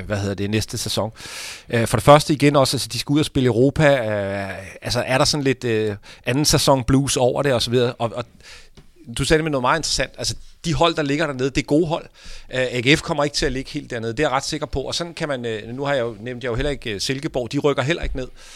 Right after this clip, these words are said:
selvom de ikke kommer i top seks, tror jeg. Så, så altså, hvem er det egentlig, man kan hive fat i, hvis man er Horsens og Lyngby? Jamen, det, det tror jeg godt kunne være et hold som Viborg. Jeg synes, Horsens så, øh, hvad hedder det, øh,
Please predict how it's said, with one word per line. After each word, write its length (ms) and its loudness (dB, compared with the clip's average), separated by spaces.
selvom 260 -2
de 60 -2
ikke 120 -4
kommer 240 -6
i 60 -6
top 220 -6
seks, 240 -6
tror 200 -6
jeg. 80 -10
Så, 180 -4
så 160 2
altså, 220 0
hvem 240 2
er 100 6
det 60 2
egentlig, 200 0
man 100 -2
kan 120 -6
hive 180 -4
fat 240 4
i, 80 -6
hvis 180 -8
man 120 -6
er 40 -6
Horsens 380 -4
og 60 -8
Lyngby? 340 -10
Jamen, 160 -8
det, 320 -6
det 100 0
tror 200 -2
jeg 80 -4
godt 160 -4
kunne 120 -8
være 60 -2
et 60 -8
hold 180 -8
som 200 -12
Viborg. 340 -8
Jeg 140 -4
synes, 240 2
Horsens 380 -2
så, 400 -2
øh, 240 -6
hvad 120 -4
hedder 240 -6
det, 280 -10
øh, 60 -4